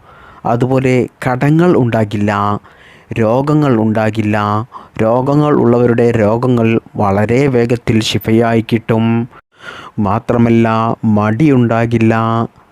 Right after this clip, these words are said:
മടി കാരണമാണല്ലോ പലരുടെയും ജീവിതം തകർന്നു പോകുന്നത്, നശിച്ചു പോകുന്നത്. മടിയൻ മല ചുമക്കും എന്ന് പറയുന്നതുപോലെ, മടി ഉള്ള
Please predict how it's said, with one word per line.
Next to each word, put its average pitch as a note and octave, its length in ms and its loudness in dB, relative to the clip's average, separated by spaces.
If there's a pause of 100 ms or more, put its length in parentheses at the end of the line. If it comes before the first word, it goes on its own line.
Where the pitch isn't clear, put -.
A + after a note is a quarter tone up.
(300)
മടി A2 340 0
കാരണമാണല്ലോ B2 920 0 (120)
പലരുടെയും A2+ 720 0 (100)
ജീവിതം A2+ 540 0 (540)
തകർന്നു A2 420 -2
പോകുന്നത്, A2+ 640 2 (800)
നശിച്ചു G#2+ 440 -2
പോകുന്നത്. A#2 640 2 (600)
മടിയൻ A#2+ 480 0 (200)
മല A2 360 0
ചുമക്കും B2 520 -2
എന്ന് A2+ 220 0
പറയുന്നതുപോലെ, A#2 840 0 (840)
മടി A2+ 340 0
ഉള്ള E3 200 2